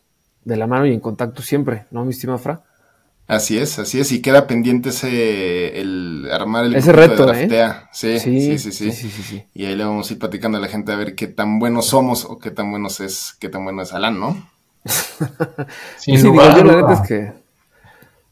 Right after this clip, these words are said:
Speaker 1: entonces, pues sí, te agradecemos mucho el tiempo, mi estimado Alan.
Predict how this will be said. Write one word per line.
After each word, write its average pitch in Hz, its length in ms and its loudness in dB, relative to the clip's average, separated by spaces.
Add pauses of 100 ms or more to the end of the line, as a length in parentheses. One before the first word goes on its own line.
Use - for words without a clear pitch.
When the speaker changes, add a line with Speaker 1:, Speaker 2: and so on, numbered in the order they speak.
(100)
Speaker 1:
entonces, 131 400 0
pues 120 200 -2
sí, 160 400 4
te 127 80 4
agradecemos 135 440 4
mucho 143 680 6
el 113 160 -4
tiempo, 135 400 2
mi 110 80 -4
estimado 120 400 -2
Alan. 123 360 -2